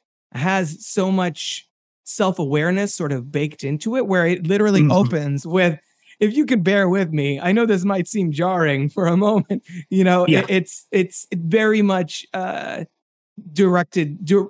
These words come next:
Speaker 1: directed, uh, to the audience. It's like, you know, I, I, and I love that sort of, uh,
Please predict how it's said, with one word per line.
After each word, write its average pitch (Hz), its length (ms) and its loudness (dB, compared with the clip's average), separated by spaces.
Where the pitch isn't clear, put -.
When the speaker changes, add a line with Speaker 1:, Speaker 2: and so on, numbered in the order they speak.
Speaker 1:
directed, 208 520 0
uh, 160 460 -4
to 240 160 0
the 190 160 0
audience. 156 520 -2
It's 175 140 -14
like, - 200 -8
you 175 140 0
know, 151 220 2
I, 165 220 -4
I, 180 120 -2
and 185 200 -2
I 185 80 0
love 190 380 -2
that 170 260 -8
sort 165 180 -4
of, 147 220 -6
uh, 135 380 -4